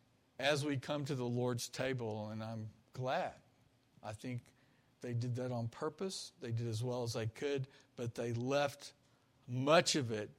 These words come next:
to the work of his indwelling spirit to apply to our hearts what we need to learn as we think about the things that really did happen.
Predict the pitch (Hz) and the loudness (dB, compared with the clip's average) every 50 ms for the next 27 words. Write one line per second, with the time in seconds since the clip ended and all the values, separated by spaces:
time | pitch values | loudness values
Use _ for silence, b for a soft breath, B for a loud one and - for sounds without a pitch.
0 | - - - - 131 117 120 120 117 120 131 143 147 139 135 - - - _ _ | -20 -16 -8 -6 -4 -2 0 0 0 0 2 2 0 0 -2 -6 -12 -20 _ _
1 | - - 123 120 110 135 135 120 123 131 123 117 110 120 131 135 139 135 131 123 | -14 -8 -8 -6 -4 -2 -2 -2 -2 -2 -2 -2 0 0 2 2 2 2 0 -2
2 | - - - - 139 131 131 123 - - - 139 123 110 - - - 135 135 127 | -4 -4 -4 -4 -2 0 0 0 -2 -4 -6 -4 -4 -4 -6 -6 -4 0 0 2
3 | 127 123 120 101 90 127 139 143 135 139 127 117 110 107 - - B B B B | 2 0 0 0 0 2 2 2 2 2 0 0 -2 -4 -6 -10 B B B B
4 | B - 151 175 202 202 196 202 196 196 202 196 165 185 190 185 175 175 185 220 | B -2 2 2 4 6 6 6 6 6 4 4 2 2 0 2 2 2 2 2
5 | 226 165 107 101 101 104 113 120 117 123 127 131 123 - 135 139 143 - 120 110 | 2 0 -2 -4 -6 -4 -2 0 0 2 0 0 0 -2 -4 -6 -4 -4 -4 -4
6 | 104 95 92 80 - - b b b b b b _ _ _ 127 120 117 110 - | -2 -2 -4 -4 -6 -10 b b b b b b _ _ _ -4 -2 -2 -2 -4
7 | - - - - 170 170 156 139 127 113 107 117 107 - - 123 127 127 120 107 | -6 -10 -4 -2 0 0 2 0 0 -2 -2 -2 -4 -4 -4 -4 -4 -2 -2 -2
8 | 101 98 110 107 101 95 - - 120 113 104 104 - - - - | -2 -2 -4 -4 -4 -6 -6 -6 -4 -4 -4 -4 -8 -12 -18 -20